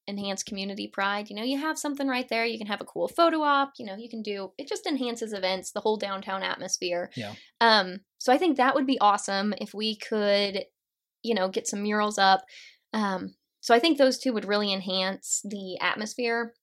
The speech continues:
Speaker 1: But also, um, we have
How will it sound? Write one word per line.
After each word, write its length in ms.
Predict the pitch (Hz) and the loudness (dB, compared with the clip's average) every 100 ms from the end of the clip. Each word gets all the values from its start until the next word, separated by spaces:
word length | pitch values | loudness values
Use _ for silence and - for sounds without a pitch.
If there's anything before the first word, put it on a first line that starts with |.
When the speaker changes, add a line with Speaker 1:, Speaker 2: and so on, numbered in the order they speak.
| _ _ _ _ - 247 | _ _ _ _ -6 2
Speaker 1:
But 160 | 240 | 6
also, 600 | 233 240 262 240 240 233 233 - - - | 6 6 4 4 4 0 -2 -18 -10 2
um, 420 | 233 208 185 208 _ _ _ _ _ _ _ _ _ | 4 4 2 -8 _ _ _ _ _ _ _ _ _
we 180 | 233 247 | 0 2
have 420 | 247 294 320 285 | 4 6 6 4